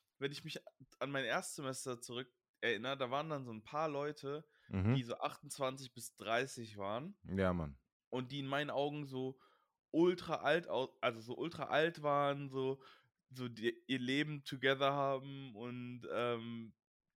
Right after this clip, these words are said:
Speaker 1: voll random, wenn ich mir jetzt überlege, ich bin diese Person und, boah, nee, ey, jetzt noch mal zur Uni.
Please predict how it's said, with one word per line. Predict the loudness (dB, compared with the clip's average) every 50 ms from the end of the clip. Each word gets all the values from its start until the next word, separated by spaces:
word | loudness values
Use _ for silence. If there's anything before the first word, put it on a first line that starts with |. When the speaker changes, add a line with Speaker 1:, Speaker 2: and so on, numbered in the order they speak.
| _ _
Speaker 1:
voll | -20 -20 -18 -8 -2 2 2 4 4 2 2
random, | 2 2 2 2 2 0 -2 -6 -6
wenn | -8 -10
ich | -10 -12
mir | -14
jetzt | -14 -10
überlege, | -8 -6 -6 -4 -6 -8
ich | -8 -10 -12 -10 _
bin | -8 -6 -6 -8 -8
diese | -10 -10 -10 -10 -12
Person | -8 -8 -8 -8 -8 -8 -8 -8 -8 -8 -10 -12 -14 _ _ _ _ _ _ _ _ _ _ _ _ _ _ _ _ _ _ _
und, | -8 -6 -6 -4 -4 -6 -8 -10 -12 _ _ _ _ _ _ _ _ _ _ _ _ _ _ _ _
boah, | _ -12 -10 -8 -8
nee, | -8 -8 -6 -4 -4 -4 -2
ey, | -2 -4 -2 -2 -2
jetzt | -4 -4 -6 -6
noch | -6 -6 -4
mal | -4 -6 -8
zur | -8 -8 -10 -10
Uni. | -8 -8 -8 -8 -8 -10